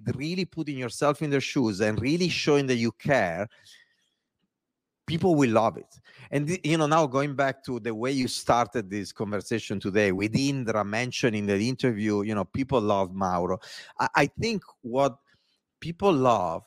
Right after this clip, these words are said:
is the fact that I authentically care. And again, I need to thank my parents, uh, because that's what they told me. I was just, I thought it was just how the world was run. I, you know, this kindness and this caring and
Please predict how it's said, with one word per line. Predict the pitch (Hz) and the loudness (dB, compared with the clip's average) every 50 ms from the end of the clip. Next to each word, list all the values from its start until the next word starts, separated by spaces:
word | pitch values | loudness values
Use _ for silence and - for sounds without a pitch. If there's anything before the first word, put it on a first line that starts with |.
| _ - | _ -8
is | 131 113 107 | -8 -6 -4
the | 139 131 | -6 -8
fact | - - - 160 147 - | -6 -2 -2 -2 0 2
that | 143 135 131 135 - _ _ _ _ - | 2 0 0 0 -4 _ _ _ _ -6
I | 135 160 185 208 | -2 0 2 2
authentically | 202 147 113 - - 104 87 139 - 147 - - 151 143 143 | 2 2 -2 -6 -8 -8 -8 -6 -8 -8 -6 -4 -4 -4 -4
care. | - - - 123 135 135 - 127 - - - _ _ _ _ _ _ _ _ | -6 -6 -4 -4 -2 -2 -4 -6 -8 -12 -16 _ _ _ _ _ _ _ _
And | - 143 156 | -2 0 0
again, | 175 151 170 170 156 143 | 0 2 2 2 2 2
I | 139 143 | 2 0
need | 147 175 180 - | 0 -2 -4 -2
to | - 190 170 147 135 120 - _ _ _ _ _ _ _ _ _ _ _ - | 0 2 2 2 2 0 -2 _ _ _ _ _ _ _ _ _ _ _ -4
thank | 147 135 139 131 | -2 -2 -2 -2
my | 139 135 127 123 | 0 0 0 0
parents, | - - - 120 123 127 123 104 87 82 90 92 - - - - _ - - | 0 0 0 2 2 4 2 2 0 -6 -8 -12 -14 -16 -16 -18 _ -18 -14
uh, | 71 82 71 76 | -10 -10 -10 -8
because | 101 110 117 - - 135 123 113 104 | -6 -6 -6 -4 -2 -2 -2 -2 -2
that's | 127 156 160 - - | -4 -8 -6 -4 -2
what | 180 185 | -2 0
they | 165 143 | 0 -2
told | - - - 147 147 156 135 | -4 -4 -4 -2 -2 -2 -2
me. | 135 131 | -2 -2
I | 127 131 | 0 0
was | 131 143 151 135 | 2 2 0 -2
just, | 127 127 160 156 - - - - | -2 -6 -8 -8 -10 -10 -8 -6
I | 139 143 139 _ _ _ - | -6 -6 -6 _ _ _ -2
thought | 196 196 190 - | -2 -2 0 0
it | 175 156 | -2 0
was | 151 147 123 | 0 -2 -2
just | 120 127 151 147 - - - - _ _ - | -2 -4 -6 -6 -6 -10 -14 -18 _ _ -2
how | 123 135 139 | 0 0 2
the | 135 135 | 2 0
world | 110 110 127 135 135 131 113 107 _ _ _ _ _ - | 0 0 0 2 0 0 0 -4 _ _ _ _ _ -4
was | 107 113 98 98 | -4 -2 -2 2
run. | 113 107 135 196 190 107 87 - 170 170 _ - | 2 4 4 4 4 2 0 -2 -8 -16 _ -8
I, | 110 120 | -4 -4
you | 127 131 147 151 143 | -4 -2 -2 0 0
know, | 131 123 | 2 2
this | 120 117 123 113 - | 2 0 -2 -4 -4
kindness | - - 117 117 123 131 131 131 120 104 101 92 90 82 - - | -8 -4 0 0 2 2 0 -2 -4 -6 -8 -8 -10 -12 -12 -12
and | 113 110 110 | -10 -10 -8
this | 113 120 - - | -10 -10 -10 -12
caring | - - 131 120 123 127 131 123 110 104 98 92 95 104 | -8 -2 2 4 4 6 4 4 2 0 -2 -4 -4 -4
and | 104 107 104 | -4 -4 -4